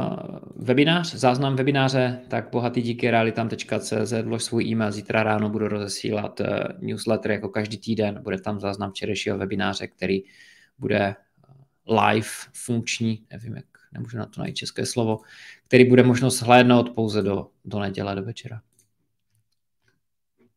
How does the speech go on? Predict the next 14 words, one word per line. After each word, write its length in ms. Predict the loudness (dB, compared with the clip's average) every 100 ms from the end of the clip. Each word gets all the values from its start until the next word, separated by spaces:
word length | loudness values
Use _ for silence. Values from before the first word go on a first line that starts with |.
| _ _ _ _ _ _ _ _ _ _ _ _ _ _ -20 _ _ _ _ _ _ _ -20 -20 _ -20 _ _ _ -2
Tak, 280 | 0 0
super, 340 | -6 -2 -2 0
mám 160 | -2
tady 180 | 0 2
ještě 260 | 0 0 0
další 260 | 0 2
dotaz, 500 | 0 4 2 2 -8 -16 _ _ _ _ _ _ -4
asi 180 | 0 2
poslední. 580 | 2 4 4 4 0 -2 -16 -20 -20 -20 -20 -20 -20 _ _ _ _ _ _ _ _ _ _ _ _ _ _ _ _ _
„Za 140 | 6 8
mě 140 | 8
příliš 320 | 6 6 6
brzo,“ 320 | 8 6 6
píše 540 | 4 2 4 8 8